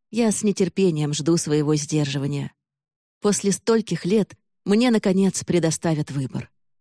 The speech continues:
Джинни неуверенно поджимает губы. "И что, тебе не одиноко?" настаивает она. "У меня есть Мерлин",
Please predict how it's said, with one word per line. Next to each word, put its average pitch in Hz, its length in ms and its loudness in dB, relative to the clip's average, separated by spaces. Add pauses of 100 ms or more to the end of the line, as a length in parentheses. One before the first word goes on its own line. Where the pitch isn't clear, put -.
(680)
Джинни 180 400 0
неуверенно 185 540 2
поджимает 147 560 -2
губы. 135 400 -2 (640)
"И 311 160 0
что, 220 320 -2 (320)
тебе 294 320 0
не 285 140 0
одиноко?" 269 520 0 (220)
настаивает 185 680 2
она. 180 300 0 (720)
"У 185 80 -2
меня 175 300 2
есть 165 240 0
Мерлин", 190 560 0